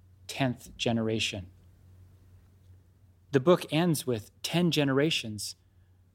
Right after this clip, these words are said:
from Perez. And this book that began with, "In the days when the judges ruled," it ends with the introduction of Israel's most famous king. I mean, isn't that cr-, incredible?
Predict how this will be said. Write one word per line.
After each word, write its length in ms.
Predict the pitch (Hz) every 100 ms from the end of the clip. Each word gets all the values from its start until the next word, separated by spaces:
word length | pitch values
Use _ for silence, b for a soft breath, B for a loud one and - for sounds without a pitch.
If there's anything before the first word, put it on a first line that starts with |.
| - -
from 180 | 131
Perez. 600 | 127 135 139 110 104 - - - - - - - _ _ _ b b
And 140 | 160
this 160 | 180 156
book 280 | 131 180 -
that 200 | 160 127
began 460 | 113 139 165 185
with, 300 | 139 120 - b b b b
"In 180 | 151 151
the 80 | 135
days 580 | 113 143 151 175 180 -
when 120 | 131
the 80 | 120
judges 480 | 107 139 139 156 123
ruled," 500 | 123 120 110 101 -
it 160 | 135 131
ends 360 | 147 151 165 139
with 160 | 131
the 80 | -
introduction 680 | 160 147 143 131 123 - 123
of 140 | 107 -
Israel's 540 | 139 139 139 117 -
most 300 | 120 104 -
famous 520 | - 135 135 131 -
king. 400 | - 123 107 95 - _ _ _ _ _ _ _ _ _ _ _ _ -
I 40 | 143
mean, 120 | 165
isn't 380 | 165 233 226 226
that 200 | 151 -
cr-, 120 | -
incredible? 680 | 143 131 127 123 135 180